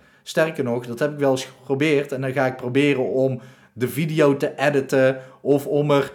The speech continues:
geluidjes bij te zetten of om een fade-in en weet ik het wat allemaal erbij te maken. Dat werkt niet voor mij, want dan ga ik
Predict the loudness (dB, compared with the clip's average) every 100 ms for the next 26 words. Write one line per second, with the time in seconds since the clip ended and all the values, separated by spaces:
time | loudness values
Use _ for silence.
0 | -18 0 2 4 4 2 -2 0 2 2
1 | 0 -4 -2 -2 2 2 2 0 -2 -2
2 | -2 0 -2 -2 -2 0 0 0 -2 0
3 | 0 0 -4 -4 -2 -2 0 -2 0 -2
4 | 0 0 0 -2 -6 -4 -4 -6 -8 -10
5 | _ _ _ _ -10 -4 -2 -2 -4 -6
6 | -6 -6 -2 -2 -2 -6 -16 -20 _ _
7 | 2 2 0 -8 -8 -4 0 0 -2